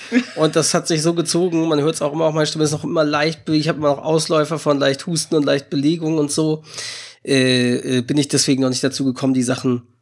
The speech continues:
Speaker 2: zusammenzuschneiden. Aber,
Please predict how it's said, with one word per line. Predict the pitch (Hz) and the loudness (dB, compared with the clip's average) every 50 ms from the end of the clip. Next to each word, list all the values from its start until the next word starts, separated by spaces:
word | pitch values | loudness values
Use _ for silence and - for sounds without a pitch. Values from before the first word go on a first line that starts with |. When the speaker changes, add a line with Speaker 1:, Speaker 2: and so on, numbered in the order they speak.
| _ _ _ _ - | _ _ _ _ -6
Speaker 2:
zusammenzuschneiden. | - - 143 123 135 131 131 147 151 - - - 123 - 139 127 123 117 117 117 113 123 139 175 - - _ _ - - - - - - - - - | -2 0 0 2 2 2 2 0 -2 -2 -4 -4 -2 0 0 2 2 2 0 0 0 0 -2 -2 -4 -10 _ _ -20 -20 -20 -14 -14 -12 -12 -14 -12
Aber, | - 123 123 127 131 135 139 151 147 147 143 143 139 139 | -6 -2 0 2 2 2 2 2 0 0 0 0 0 0